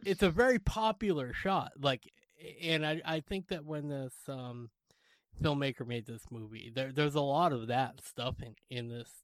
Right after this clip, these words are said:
that I, that people, this is, like, the proto everything. Like, this is, to me, this is, like,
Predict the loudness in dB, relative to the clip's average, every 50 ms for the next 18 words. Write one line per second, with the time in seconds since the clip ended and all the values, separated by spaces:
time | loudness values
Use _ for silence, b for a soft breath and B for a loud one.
0 | _ -12 -12 -12 -10 -10 -12 -12 -10 -6 -4 -4 -4 -4 -8 _ -8 -8 -6 -4
1 | -4 -4 -4 -6 -8 -12 -12 -10 -2 0 0 0 0 -4 -6 -4 -4 -4 -4 -4
2 | -8 -10 -10 -10 -8 -6 -4 -2 -2 0 0 -2 -2 -2 -4 -6 -6 -6 -10 -12
3 | -14 -18 B B B B B B 2 2 4 6 6 4 4 4 0 -4 -4 -8
4 | -12 -16 -16 -8 -4 -2 0 0 0 0 0 -2 -2 -2 -4 -6 -4 -2 0 2
5 | 0 0 -2 -6 -12 -20